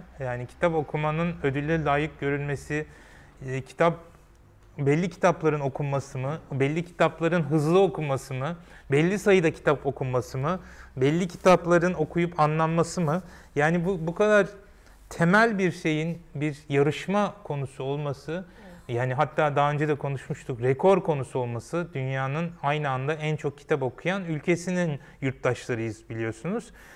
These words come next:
Speaker 1: Ama, e, ne kadar kitap okunduğunu, ne kadar kitap satıldığını, e, herhalde hatırlatmamıza gerek yok. Kitap böyle bir fetiş obje olarak, bir aksesuar olarak,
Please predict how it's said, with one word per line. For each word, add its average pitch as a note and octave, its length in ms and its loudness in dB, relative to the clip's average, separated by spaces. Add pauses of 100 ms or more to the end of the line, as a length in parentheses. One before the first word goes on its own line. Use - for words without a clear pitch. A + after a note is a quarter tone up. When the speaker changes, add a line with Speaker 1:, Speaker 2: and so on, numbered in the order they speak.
(120)
Speaker 1:
Ama, E3+ 440 4
e, D#3 300 2
ne F3 120 2
kadar D3 320 4
kitap - 280 -2 (260)
okunduğunu, C#3+ 720 -2 (800)
ne D#3 160 2
kadar F#3 300 2
kitap G3+ 280 0
satıldığını, C#3+ 840 -2 (480)
e, C#3+ 440 2
herhalde E3+ 560 4
hatırlatmamıza D3 800 0
gerek D3+ 380 0
yok. G3 240 -2 (340)
Kitap G3+ 400 0
böyle G3 280 2
bir G3 120 0
fetiş E3+ 560 -4
obje E3 280 2
olarak, C#3 540 0
bir C3+ 180 -6
aksesuar D#3 560 0
olarak, B2+ 320 2